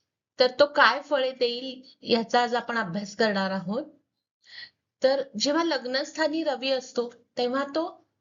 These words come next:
अग्नितत्वाच्या जर राशीतला असेल, तर तो नेत्रपीडा निर्माण करेल. कर्क राशीचा असताना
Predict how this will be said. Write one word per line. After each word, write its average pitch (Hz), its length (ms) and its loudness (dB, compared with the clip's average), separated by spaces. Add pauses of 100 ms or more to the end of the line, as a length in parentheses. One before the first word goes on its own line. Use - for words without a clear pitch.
(960)
अग्नितत्वाच्या 320 840 -4
जर 311 200 -2
राशीतला 277 440 -4
असेल, 262 340 -2
तर 277 80 4 (100)
तो 294 80 4
नेत्रपीडा 262 680 -2
निर्माण 214 420 -4
करेल. 202 500 -6 (640)
कर्क 269 280 0
राशीचा 302 640 0
असताना 277 440 0